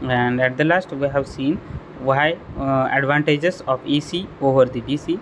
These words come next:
and why we prefer the E C current over the D C current. So next topic we will discuss in the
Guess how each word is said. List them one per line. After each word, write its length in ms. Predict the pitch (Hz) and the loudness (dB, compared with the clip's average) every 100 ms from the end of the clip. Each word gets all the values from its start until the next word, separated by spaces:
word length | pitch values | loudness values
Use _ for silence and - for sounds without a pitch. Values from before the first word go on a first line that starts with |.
| - - | -8 -4
and 160 | 127 | 0
why 200 | 120 147 | 2 4
we 240 | 170 185 180 | 4 2 -2
prefer 420 | 180 143 - 143 | -2 -4 2 2
the 240 | 143 170 156 | 4 2 4
E 140 | 147 | 0
C 180 | 151 160 | 0 -2
current 320 | 131 131 170 - | 0 0 -2 -4
over 180 | 131 117 | -2 -2
the 200 | 110 185 - - - - 113 | -4 -8 -10 -14 -14 -12 -6
D 80 | 117 | -6
C 180 | - - | -6 -12
current. 220 | - - - - - - | -12 -12 -14 -16 -18 -6
So 200 | - 151 | 2 6
next 460 | 143 147 170 - - | 6 4 2 -2 0
topic 360 | 151 - 160 - | 0 0 -4 -2
we 100 | 143 | 0
will 200 | 139 147 | 0 2
discuss 440 | 143 143 - 147 - - - | 0 -2 0 0 0 -8 -2
in 140 | 131 | 2
the 120 | 165 | 2